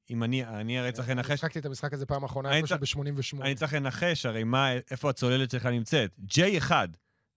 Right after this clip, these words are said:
Speaker 1: ואז אתה אומר לי, "פוצץ!" בום. אז הנה.
Speaker 2: זה, זה שנינו פוצצנו ביחד.
Speaker 1: כן, שבע, דרק
Speaker 2: או
Speaker 1: פייבורס.
Speaker 2: אפשר גם להגיד צ'יפס, אתה יודע, ששנינו
Speaker 1: צ'יפס,
Speaker 2: אומרים את אותו
Speaker 1: נכון.
Speaker 2: דבר.
Speaker 1: אז, אה, בחירה ראשונה,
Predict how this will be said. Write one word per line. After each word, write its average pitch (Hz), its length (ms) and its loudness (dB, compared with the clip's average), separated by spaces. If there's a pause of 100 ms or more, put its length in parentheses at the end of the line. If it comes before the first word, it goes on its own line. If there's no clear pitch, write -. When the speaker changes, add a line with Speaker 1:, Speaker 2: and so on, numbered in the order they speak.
Speaker 1:
ואז 113 220 0
אתה 123 100 -2
אומר 123 240 2
לי, 123 160 2
"פוצץ!" - 640 0
בום. 117 340 2 (480)
אז 104 100 -6
הנה. 131 160 0
Speaker 2:
זה, 143 160 -4
זה 135 180 -6
שנינו 160 360 0
פוצצנו 165 360 -2
ביחד. 160 220 0
Speaker 1:
כן, 117 260 2
שבע, 110 400 2
דרק 135 280 2
Speaker 2:
או - 40 -20
Speaker 1:
פייבורס. 170 400 4
Speaker 2:
אפשר 165 80 0
גם 165 80 0
להגיד 160 220 0
צ'יפס, - 320 -2
אתה 120 80 -10
יודע, 117 220 -6
ששנינו 123 300 -12
Speaker 1:
צ'יפס, 123 140 4
Speaker 2:
אומרים 135 180 -4
את 127 60 -4
אותו 123 120 -2
Speaker 1:
נכון. 131 120 -2
Speaker 2:
דבר. 143 240 0 (280)
Speaker 1:
אז, 117 200 -2
אה, 131 120 4
בחירה 147 300 0
ראשונה, 170 680 2